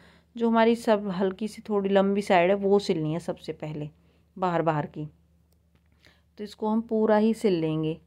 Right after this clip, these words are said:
और फिर सिलने के बाद फिर इसका आसन जॉइंट होगा, फिर हमारा पूरा जो बॉटम है वो मुड़ेगा। तो चलिए इसको सिल लेते हैं पहले हम।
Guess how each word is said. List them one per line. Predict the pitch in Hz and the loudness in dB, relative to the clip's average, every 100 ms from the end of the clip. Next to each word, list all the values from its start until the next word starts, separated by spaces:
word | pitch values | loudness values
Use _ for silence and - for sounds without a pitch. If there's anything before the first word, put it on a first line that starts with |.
| _ _ _ _ - | _ _ _ _ -10
और | 185 | -6
फिर | - 208 | -4 -4
सिलने | - 208 214 | -2 -2 0
के | 214 | 0
बाद | 226 247 247 | 2 2 2
फिर | 247 202 | 2 2
इसका | 190 262 | 0 -6
आसन | 254 226 202 190 180 | 2 4 4 2 0
जॉइंट | 175 165 156 175 | 2 0 0 -2
होगा, | 160 156 156 - _ _ - | -2 -2 -4 -10 _ _ -6
फिर | 208 | -2
हमारा | 196 180 196 | 0 2 2
पूरा | 226 214 196 185 | 2 2 2 2
जो | 185 180 180 - _ _ _ _ _ _ | 2 0 0 -4 _ _ _ _ _ _
बॉटम | 180 185 180 175 180 190 | -10 -2 0 0 -2 -2
है | 190 | 0
वो | 180 175 | 2 2
मुड़ेगा। | 170 160 156 165 170 _ _ _ _ | 2 2 2 0 -4 _ _ _ _
तो | 208 | -10
चलिए | 214 214 220 | -6 -2 -2
इसको | 220 247 | -2 -6
सिल | 240 220 | 0 2
लेते | 175 160 165 | 2 -2 -6
हैं | 165 170 | -12 -12
पहले | 165 160 160 | -12 -10 -10
हम। | 165 | -12